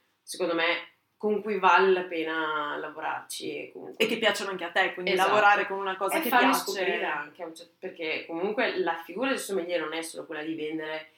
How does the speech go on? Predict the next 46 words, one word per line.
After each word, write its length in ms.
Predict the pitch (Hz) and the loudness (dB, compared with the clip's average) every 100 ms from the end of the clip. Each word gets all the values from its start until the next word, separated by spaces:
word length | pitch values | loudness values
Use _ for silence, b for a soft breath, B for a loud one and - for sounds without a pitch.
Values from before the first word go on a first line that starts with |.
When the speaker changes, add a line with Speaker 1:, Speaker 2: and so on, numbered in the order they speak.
| b | b
Speaker 1:
il 100 | 185 | -4
più 120 | 190 | -2
possibile, 480 | 190 226 226 190 170 | -6 -6 0 0 0
che 80 | 160 | -4
poi 140 | 151 143 | -8 -10
per 140 | 139 | -12
carità 400 | 139 - 135 - | -14 -16 -14 -14
è 40 | - _ | -16 _
un 240 | - - - | -18 -16 -12
lavoro 300 | 143 147 147 | -10 -8 -10
anche 240 | 143 147 | -10 -12
quello, 320 | 160 156 156 | -8 -6 -4
Speaker 2:
Mm, 80 | 190 | -6
Speaker 1:
cioè, 100 | 175 | -6
Speaker 2:
sì, 140 | 156 180 | -2 -2
è 160 | 170 | 2
legittimo 640 | 185 185 190 - 190 190 190 | 2 2 -2 -2 -2 0 2
che 80 | |
Speaker 1:
devo 140 | 202 214 | 4 6
Speaker 2:
uno 80 | 370 | 6
Speaker 1:
portarmi 240 | 226 226 214 | 8 8 8
a 40 | |
Speaker 2:
debba 140 | 226 | 8
Speaker 1:
casa 140 | 214 226 | 10 10
Speaker 2:
fare, 180 | 240 226 226 | 10 10 10
Speaker 1:
qualcosa. 280 | 233 233 | 8 6
Speaker 2:
esatto. 400 | 240 247 208 - | 6 6 4 0
Speaker 1:
Però 120 | 220 269 | 4 4
effettivamente, 880 | 220 - 220 226 208 202 240 247 - b b | 4 0 0 2 0 -2 -4 -6 -8 b b
s-, 400 | - - - - | -12 -10 -10 -10
visto 380 | 208 226 - 190 | -6 -6 -4 2
da 100 | 185 | 4
un, 600 | 180 175 180 175 175 170 | 4 2 -4 -4 -4 -2
magari 480 | 170 175 185 180 165 | -2 4 2 2 -2
da 100 | 165 | -2
un 80 | 170 | -2
altro 240 | 170 190 | -4 -6
punto 320 | - 170 180 | -10 -8 -8
di 80 | 202 | -8
vista, 880 | 185 151 - 202 185 170 160 156 B B | -12 -10 -8 2 4 6 4 2 B B
è 100 | - | 2
anche 380 | 190 196 208 202 | 4 6 4 -2
un 160 | 175 190 | -4 0
modo 280 | 202 190 175 | 0 0 -2
per 100 | - | -10
far 420 | 180 170 165 | -2 -2 -2